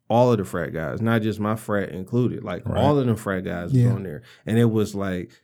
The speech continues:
Speaker 1: could this have been avoided? But it's like, liquor b-, make people pro-, act differently. And so sometimes the guys forget who they are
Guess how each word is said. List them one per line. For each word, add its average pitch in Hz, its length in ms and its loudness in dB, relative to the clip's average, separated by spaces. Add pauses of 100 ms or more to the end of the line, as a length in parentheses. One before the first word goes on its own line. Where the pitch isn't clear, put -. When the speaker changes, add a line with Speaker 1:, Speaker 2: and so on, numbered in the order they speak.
Speaker 1:
could 107 180 -2
this 113 180 -2
have 104 200 0
been 101 160 0
avoided? 98 480 0
But 95 140 -2
it's 98 120 -4
like, 87 200 -6
liquor 120 320 2
b-, 107 160 -6
make 113 260 2
people 113 320 -4
pro-, 104 240 -6
act 104 260 -2
differently. 110 520 -2
And 92 100 -4
so 95 380 -2
sometimes 117 560 0
the 92 80 -6
guys 131 420 0
forget 101 300 -2
who 131 200 -2
they 143 200 -2
are 92 280 -4